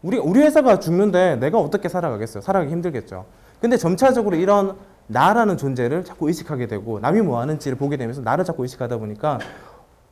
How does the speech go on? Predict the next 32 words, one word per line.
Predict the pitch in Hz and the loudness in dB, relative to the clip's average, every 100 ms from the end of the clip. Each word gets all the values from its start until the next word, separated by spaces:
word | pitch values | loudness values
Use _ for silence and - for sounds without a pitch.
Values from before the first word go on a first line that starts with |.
| - | -10
이게 | 170 262 - | -4 -4 -4
세상이 | 269 285 330 | -4 -4 -2
나한테 | 143 127 143 | -4 -2 -2
어떤 | 131 220 202 | -2 0 0
의미를 | 160 131 | 0 -4
가지느냐로 | 120 123 131 120 160 | -6 -8 -6 -8 -10
자꾸 | - 196 | -10 -10
중요-, | 147 160 175 - - | -6 -4 -6 -8 -8
중요하다는 | 156 202 190 143 131 | 0 2 2 0 -2
형태로 | 131 139 165 | -6 -6 -8
자꾸 | - - 135 113 - - | -8 -8 -8 -8 -14 -12
가치관이 | - 160 - 214 156 | -8 -6 -4 -4 -4
바뀌기 | 113 - 190 | -8 -8 -8
시작한 | 131 113 107 98 | -8 -10 -12 -14
거예요. | 90 98 _ _ _ _ _ _ _ _ | -16 -18 _ _ _ _ _ _ _ _
그러다 | - 269 269 | 0 4 4
보니까 | 196 147 202 185 | 2 2 2 4
예전에는 | 120 165 254 196 180 220 214 | 2 2 2 2 0 -2 -4
아까 | 131 196 | 0 2
말씀드린 | 175 185 160 143 139 | 2 0 -4 -4 -2
대로 | 123 170 226 - - - | -2 -2 -4 -8 -20 -8
위가 | 143 220 226 | -4 2 2
있어야지 | 180 165 143 147 | 2 0 -2 -2
미가 | 123 156 | -2 -2
있었는데, | 151 113 107 120 | -2 -4 -6 -4
이제 | 165 165 | -4 -4
뒤집어진 | 143 170 160 113 | -4 -2 -2 -4
거예요. | 101 95 95 _ _ _ _ _ _ _ _ | -8 -12 -16 _ _ _ _ _ _ _ _
내가 | 117 180 285 | -2 0 0
있어야지 | 294 220 156 | -4 -4 -4
우리가 | 120 131 113 | -4 -4 -6
있지. | 113 110 120 | -8 -8 -8